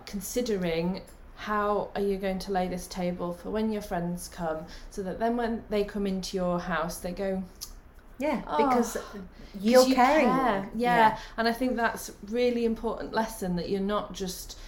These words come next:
Speaker 1: if you care about your business and your products or your, or even your, your home,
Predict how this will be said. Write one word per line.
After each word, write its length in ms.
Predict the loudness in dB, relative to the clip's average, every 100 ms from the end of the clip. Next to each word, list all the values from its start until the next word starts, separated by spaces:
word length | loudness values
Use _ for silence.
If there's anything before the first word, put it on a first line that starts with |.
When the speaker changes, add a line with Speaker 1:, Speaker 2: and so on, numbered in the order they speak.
| -16 -8
Speaker 1:
if 60 | -2
you 180 | -2
care 300 | -2 2 2
about 220 | 4 0 0
your 100 | -2
business 560 | -2 -2 -2 -6 -6
and 120 | -6
your 120 | -6 -8
products 720 | -4 -2 -2 -4 -8 -12 -4
or 160 | -2
your, 420 | 0 0 0 -2 -6 -16 -16 -4
or 140 | 0
even 220 | 0 2
your, 300 | 2 2 0 -2
your 180 | -4 -4
home, 720 | -6 -2 2 2 2 0